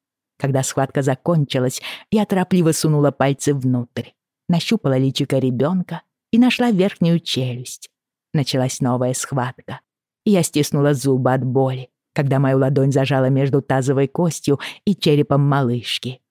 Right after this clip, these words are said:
но не убрала руку, боясь выпустить с таким трудом нащупанную головку девочки. Шестьдесят два гиппопотама.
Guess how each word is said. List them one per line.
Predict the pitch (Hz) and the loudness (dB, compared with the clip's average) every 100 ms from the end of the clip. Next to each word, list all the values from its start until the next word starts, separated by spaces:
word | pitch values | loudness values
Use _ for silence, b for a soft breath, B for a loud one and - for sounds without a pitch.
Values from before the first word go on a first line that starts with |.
| _ - | _ 2
но | 233 | 6
не | 254 233 | 8 6
убрала | 185 185 139 131 | 6 4 2 2
руку, | 127 127 - 131 - _ - | -2 -4 -8 -10 -12 _ -2
боясь | 185 165 175 | 0 2 2
выпустить | 165 143 - 135 | 2 0 -2 -2
с | - | -2
таким | 143 147 139 | -2 2 0
трудом | - 143 139 151 143 - | 2 2 2 0 0 -2
нащупанную | 180 156 160 147 147 147 147 | 0 0 0 2 2 2 2
головку | 139 131 135 151 | 2 0 0 0
девочки. | 143 120 127 127 131 - - 131 135 _ _ _ _ _ - | 0 0 0 0 -4 -6 -8 -8 -10 _ _ _ _ _ -12
Шестьдесят | - 139 127 135 - 143 147 _ _ | -4 -4 -2 -4 -4 -6 -8 _ _
два | 165 135 131 | -4 -2 -2
гиппопотама. | 147 131 147 - 131 - - 147 - - 131 131 131 131 | -2 -2 -4 -4 -6 -6 -6 -6 -4 -4 -4 -2 -4 -6